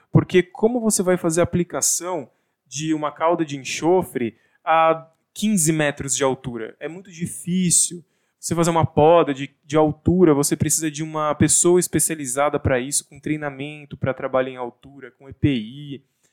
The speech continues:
que tem experiência em escalada, saiba manusear bem uma motosserra em altura. Então, é uma coisa muito delicada.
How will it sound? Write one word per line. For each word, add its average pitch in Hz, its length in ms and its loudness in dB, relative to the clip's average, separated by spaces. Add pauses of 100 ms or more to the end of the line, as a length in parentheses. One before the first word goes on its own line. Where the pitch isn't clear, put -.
(140)
que 160 100 -12
tem 156 200 -6
experiência 147 520 -2
em 147 60 -12
escalada, 127 880 0
saiba 147 340 -2
manusear 143 540 0
bem 143 260 0
uma 139 140 -2
motosserra 131 640 0
em 135 80 -8
altura. 131 500 0 (360)
Então, 196 280 2
é 202 200 -2
uma 185 340 0
coisa 139 260 -2
muito 123 160 -14
delicada. 117 520 -8